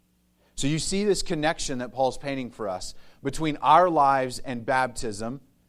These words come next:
and how that represents Christ and who he is, what he has done,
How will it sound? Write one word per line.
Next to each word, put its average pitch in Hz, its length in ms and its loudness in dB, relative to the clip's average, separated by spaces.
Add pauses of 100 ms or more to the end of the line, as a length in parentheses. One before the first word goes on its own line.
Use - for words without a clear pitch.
(360)
and 135 160 -4
how 165 280 4
that 165 220 2
represents 147 800 -2 (220)
Christ 135 600 2
and 131 180 -4
who 190 260 -4
he 180 240 -2
is, 131 200 -2
what 170 220 0
he 185 140 -6
has 131 160 -4
done, 139 260 0